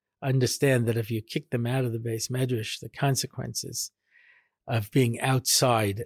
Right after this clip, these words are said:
of Gan Eden is to become an angel of destruction.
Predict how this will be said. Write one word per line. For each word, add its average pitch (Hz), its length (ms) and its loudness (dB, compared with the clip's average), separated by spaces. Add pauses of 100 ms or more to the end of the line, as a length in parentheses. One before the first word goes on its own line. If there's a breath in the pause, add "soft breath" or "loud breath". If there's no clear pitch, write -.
of 113 300 2
Gan 117 240 0
Eden 113 400 4
is 113 200 -4
to - 120 -4
become 113 560 0 (120)
an 117 180 -4
angel 117 400 0
of 104 120 -8
destruction. - 680 -6